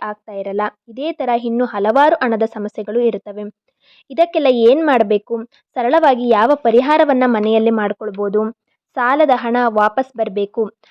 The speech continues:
ಸಾಲವನ್ನ ತೀರಿಸ್ಬೇಕು. ಇದಕ್ಕೆಲ್ಲ ಮನೆಯಲ್ಲಿ ಮಾಡುವ ಒಂದು ಸರಳ ತಂತ್ರದ ಬಗ್ಗೆ ಇವತ್ತಿನ ವಿಡಿಯೋದಲ್ಲಿ ತಿಳಿಯೋಣ.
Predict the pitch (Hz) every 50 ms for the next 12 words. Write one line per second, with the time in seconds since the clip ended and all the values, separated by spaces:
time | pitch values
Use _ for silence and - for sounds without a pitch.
0 | _ _ _ - 285 240 254 285 330 330 311 254 240 240 233 226 - 233 240 233
1 | 233 233 _ - 214 202 - 214 202 _ _ 254 226 320 339 330 - 320 262 233
2 | 220 226 226 226 220 214 214 208 214 233 285 320 330 302 311 285 254 226 214 208
3 | 208 214 226 220 214 214 214 208 226 - - 226 226 269 302 302 - - 233 247
4 | 285 349 339 302 277 233 202 214 196 196 220 269 233 226 - - - - - -
5 | _ 262 247 269 285 277 262 254 220 226 214 220 214 196 208 208 226 240 - 226
6 | 208 208 208 202 202